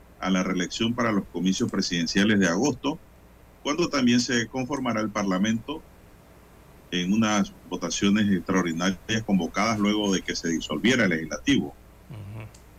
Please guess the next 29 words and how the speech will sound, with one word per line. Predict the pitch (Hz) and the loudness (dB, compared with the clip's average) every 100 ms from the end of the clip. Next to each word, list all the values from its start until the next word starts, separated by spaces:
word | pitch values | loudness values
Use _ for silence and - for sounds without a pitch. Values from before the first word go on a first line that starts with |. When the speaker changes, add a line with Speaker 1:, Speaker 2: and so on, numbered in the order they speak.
| - | 0
Speaker 1:
Así | 190 156 | 2 4
lo | 175 175 | 2 2
señaló | 165 151 131 139 | 0 0 0 2
al | 147 | 0
ser | - 131 | 0 -4
consultado | - 131 113 95 127 135 127 | -4 -4 -2 -2 -2 -2 -2
sobre | 117 104 98 | -2 0 2
la | 92 | 2
definición | 90 - 87 80 107 120 | 0 -2 -8 -6 -2 0
de | |
su | 120 107 | 2 0
posición | 98 95 - - 110 | -2 -4 -4 -2 0
de | 101 | 0
cara | - 117 113 | 0 0 2
a | |
los | 98 | 0
comicios | - 82 98 - 104 | 0 0 0 2 0
generales | 92 82 95 104 | 0 0 -2 0
del | 92 78 | -2 0
veinte | 92 107 | 0 2
de | 107 | 2
agosto | 87 98 101 104 | 0 -2 -4 -4
antes | 104 104 98 | -2 0 2
de | 80 | 2
viajar | 78 76 92 98 | 0 0 0 2
a | |
Brasil | 101 95 123 120 | 2 0 0 0
para | 117 101 | 0 -2
participar | 113 120 139 139 - 110 110 | -2 -4 -4 -4 -2 0 0